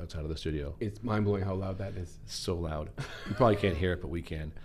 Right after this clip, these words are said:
Speaker 1: Uh, anyway, so we put the, and the, and that's it. And then we also give the teachers something special. We gave them a blanket one year, a tea
Speaker 2: Mm-hmm.
Speaker 1: mug one year,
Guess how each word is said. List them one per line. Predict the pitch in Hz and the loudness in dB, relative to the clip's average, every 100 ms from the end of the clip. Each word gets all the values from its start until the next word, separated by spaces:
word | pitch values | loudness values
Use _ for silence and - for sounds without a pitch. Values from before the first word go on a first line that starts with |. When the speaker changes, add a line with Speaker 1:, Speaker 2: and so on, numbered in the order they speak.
| - - - | -12 -12 0
Speaker 1:
Uh, | 104 101 101 123 | 4 6 6 6
anyway, | 120 110 101 | 8 10 8
so | 117 | 8
we | |
put | 113 135 | 6 6
the, | 120 | 4
and | 110 | 6
the, | 110 82 | 4 6
and | 104 101 - 95 | 4 4 2 2
that's | 101 - | 2 4
it. | 95 | 2
And | |
then | 101 | 4
we | 104 | 6
also | 117 110 | 4 4
give | 104 98 | 2 2
the | |
teachers | - 165 156 98 87 - | 2 -2 0 0 0 -4
something | 73 85 | -4 -4
special. | - 82 - 78 | -4 -4 -2 -2
We | |
gave | 82 87 | 0 -2
them | |
a | 78 | -2
blanket | 92 90 - 87 | -2 -2 -4 -4
one | 87 85 | -2 0
year, | 82 82 80 | 0 -2 -2
a | 101 | 0
tea | 110 104 | 2 2
Speaker 2:
Mm-hmm. | 90 | 2
Speaker 1:
mug | 90 85 | 2 0
one | 87 87 | 0 0
year, | 87 85 85 87 | -2 -2 -2 -2